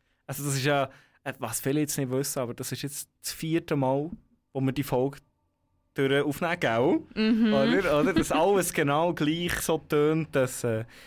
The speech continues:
Speaker 1: dass jedes Wort, äh, nein, natürlich nicht, aber,
Speaker 2: Mhm.
Speaker 1: ähm, vorher und nachher überlegen wir uns selber, was wir wollen darüber reden und auch im Alltag schreiben wir Sachen auf. Äh, ja, wie geht's dir diese Woche, Noemi?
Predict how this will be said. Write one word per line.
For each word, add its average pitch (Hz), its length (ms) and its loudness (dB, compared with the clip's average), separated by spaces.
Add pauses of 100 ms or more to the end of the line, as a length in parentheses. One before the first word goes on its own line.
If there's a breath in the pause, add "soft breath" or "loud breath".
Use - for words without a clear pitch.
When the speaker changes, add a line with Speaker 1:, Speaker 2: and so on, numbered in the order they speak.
(140 loud breath)
Speaker 1:
dass - 140 -8
jedes 147 340 -2
Wort, 135 460 -2
äh, 123 140 -8
nein, 104 320 -8
natürlich 98 400 -10
nicht, - 240 -12
aber, 120 280 0
Speaker 2:
Mhm. 110 40 0 (200)
Speaker 1:
ähm, 107 60 -8 (360 soft breath)
vorher 160 260 0
und 143 80 0
nachher 143 300 -4 (100)
überlegen 147 480 -4
wir 156 60 -4
uns 156 100 -2
selber, 139 360 -2
was 131 200 -8
wir - 80 -16 (240)
wollen 127 260 -4
darüber 135 300 -4
reden 190 380 2
und 135 160 0
auch 131 80 2
im 127 160 -2
Alltag 156 520 -2 (420 loud breath)
schreiben 143 340 -6
wir 131 60 -8
Sachen 120 600 -10
auf. - 240 -18 (560)
Äh, 117 400 -6 (300)
ja, 185 280 0 (120)
wie 147 80 -2
geht's 220 260 0
dir 190 120 -2
diese 185 220 0
Woche, 127 280 -2
Noemi? 104 400 -4